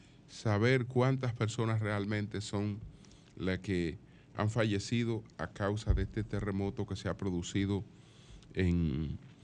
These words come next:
en Marruecos. Eh, son parte, ¿no?, de las situaciones inesperadas, eh, de la naturaleza, eh, que parten el alma. Y hay gente que,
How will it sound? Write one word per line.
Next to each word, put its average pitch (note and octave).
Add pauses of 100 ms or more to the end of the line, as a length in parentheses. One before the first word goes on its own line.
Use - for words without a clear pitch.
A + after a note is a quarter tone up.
(260)
en F#2
Marruecos. E2 (460)
Eh, - (460)
son G2+
parte, D3
¿no?, F#3+
de C#3
las G#2+
situaciones A2
inesperadas, B2+ (540)
eh, F2+
de F#2
la F#2
naturaleza, B2+ (800)
eh, -
que -
parten A2
el F2+
alma. D#2
Y F#2
hay G#2+
gente B2
que, F2+